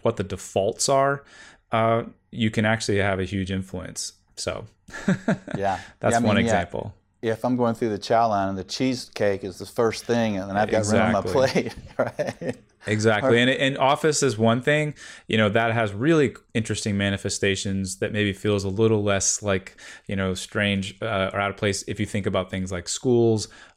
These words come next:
Speaker 1: uh, or other space types, uh, which el-, well can be employed.
Speaker 2: Yeah. Doctor Trowbridge, what are some ideas for office building owners and managers of things that they could do,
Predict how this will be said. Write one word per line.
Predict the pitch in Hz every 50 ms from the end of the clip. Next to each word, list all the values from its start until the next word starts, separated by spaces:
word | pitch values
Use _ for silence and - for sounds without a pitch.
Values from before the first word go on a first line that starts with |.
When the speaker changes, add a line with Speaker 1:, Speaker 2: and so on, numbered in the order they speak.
| -
Speaker 1:
uh, | - 101 98 95 92 92
or | 95 98 98 -
other | 104 104 107 104 104 98 95 95 95
space | - - - 101 98 95 -
types, | - 101 95 92 - - - - - - - - - -
uh, | 107 98 92
which | 92 90 98 98 95 -
el-, | 104 95 95 92 92 - 107 104 -
well | - 104 98 92
can | 90 - 90 85
be | 90
employed. | 85 82 - - 55 50 - - - - _ _ _ _ _ _ _ _ _
Speaker 2:
Yeah. | 87 90 87 78 - - _ _ _ _ _ _ _ _ _ _ _ _ _ _ _ _ _ _ _ -
Doctor | 143 143 135 -
Trowbridge, | 135 - 156 139 135 131 131 127 -
what | - - -
are | 220
some | - - 139 127 120
ideas | 117 110 107 113 107 107 107 101 -
for | - - 117 107 104 101 98 104
office | 107 110 113 113 113 101 -
building | _ 113 110 104 104 101 101
owners | 101 101 101 101 101 98 92 -
and | 98 95
managers | 95 95 98 104 98 92 - - 101 98 98 92 -
of | 104 95 87 -
things | - 110 107 104 95 -
that | 104 95
they | 113 117 120
could | 113 - 107
do, | - 107 104 104 101 202